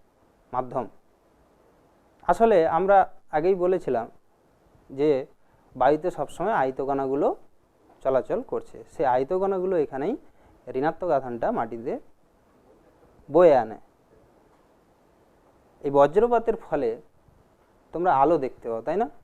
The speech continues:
তাহলে আলোটা কিভাবে সৃষ্টি হয়? না, আলো সৃষ্টি হয় যখন খুব তীব্র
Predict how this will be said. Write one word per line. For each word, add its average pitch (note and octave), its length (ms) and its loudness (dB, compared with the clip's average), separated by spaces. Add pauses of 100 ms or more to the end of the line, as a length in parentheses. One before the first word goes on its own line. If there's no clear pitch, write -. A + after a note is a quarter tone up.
(360)
তাহলে C#3+ 120 0
আলোটা F#3 360 6
কিভাবে A3+ 340 4
সৃষ্টি A3 320 -4
হয়? G#3+ 120 2 (3750)
না, C#3+ 180 -4
আলো D#3 260 6
সৃষ্টি A3 360 0
হয় B2 260 4 (960)
যখন F3 260 0
খুব G3+ 240 -8 (400)
তীব্র E3+ 560 2